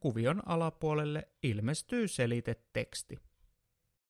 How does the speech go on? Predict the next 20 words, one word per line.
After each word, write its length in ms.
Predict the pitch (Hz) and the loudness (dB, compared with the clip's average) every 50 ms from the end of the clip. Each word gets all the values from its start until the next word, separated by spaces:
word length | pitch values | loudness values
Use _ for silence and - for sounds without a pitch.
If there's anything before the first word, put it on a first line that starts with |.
| _ _ _ _ _ _ _ _ _ _ - | _ _ _ _ _ _ _ _ _ _ -6
Lisätään 600 | 127 143 185 254 254 - 156 117 - 117 120 147 | -4 -2 0 0 0 0 0 0 0 0 -2 0
seuraavaksi 680 | 165 202 185 180 170 156 147 135 143 139 - - 185 - | 2 4 4 4 4 4 2 0 0 -2 -2 -4 -4 0
otsikko 520 | - - - - - - - - - 175 190 | 2 2 2 2 -2 -8 -8 -4 -4 -2 0
seuraavaan 720 | - - 139 131 131 120 117 117 117 107 113 110 107 101 | 2 4 6 6 6 6 4 4 4 4 2 2 2 0
kuvioon. 580 | - - 107 101 104 101 101 101 104 98 95 - - _ _ _ _ _ _ _ _ _ _ _ _ _ | 0 -2 0 0 2 0 0 0 -2 -4 -6 -10 -14 _ _ _ _ _ _ _ _ _ _ _ _ _
Nyt 240 | - 123 156 - - | 0 0 0 2 2
määritykset 680 | 151 139 143 156 165 165 - 160 - - 123 - - | 0 2 2 2 0 -2 -2 -6 -8 -8 -10 -8 -6
on 160 | - 107 107 | -6 -4 -4
jo 100 | 107 104 | -4 -4
toteutettu 800 | - - 156 165 - - 175 160 147 131 120 - _ - - - - | -2 -2 -2 0 0 0 0 0 0 0 -2 -4 _ -14 -16 -6 -2
edellisen 500 | 127 135 151 175 151 127 - - 113 107 | 0 2 4 4 4 2 0 -2 -4 -4
kuvion 460 | - - 131 135 135 123 110 104 101 | -4 -4 -2 0 0 0 0 0 -2
kohdalla, 640 | - - 160 185 196 202 180 175 175 170 160 165 160 - _ _ _ _ _ _ _ _ _ _ _ _ _ _ | 0 0 2 2 2 0 0 0 0 2 0 0 -2 -4 _ _ _ _ _ _ _ _ _ _ _ _ _ _
joten 320 | - - - 190 180 180 175 | -4 -2 0 0 0 0 0
valitaan 480 | 202 220 180 175 - - 104 107 107 | 0 0 0 0 0 0 -2 -2 -2
kuvio 400 | - - 151 180 180 139 110 104 - | -2 -2 0 2 2 2 2 0 0
aktiiviseksi 1040 | - 120 131 - - - - 175 165 156 160 - - 156 - - - - 143 - _ _ _ _ _ _ _ _ _ _ _ _ - | -2 -4 -4 -4 -6 -6 -4 -2 -2 -2 -4 -4 -6 -6 -8 -8 -8 -8 -8 -8 _ _ _ _ _ _ _ _ _ _ _ _ 2
valitaan 540 | 123 131 160 190 175 - - 113 110 110 104 - _ _ | 2 4 4 4 2 0 -2 -2 -2 -4 -6 -8 _ _
lisää 340 | - 160 214 - 160 117 - - | -2 -2 0 2 2 2 2 2
otsikkokuvake 1000 | - 131 156 - - - - - - 151 - - 151 139 147 143 139 139 - 131 | 2 0 2 0 -2 -8 -6 -6 -6 -4 -4 -4 -2 0 0 0 -2 -2 -6 -8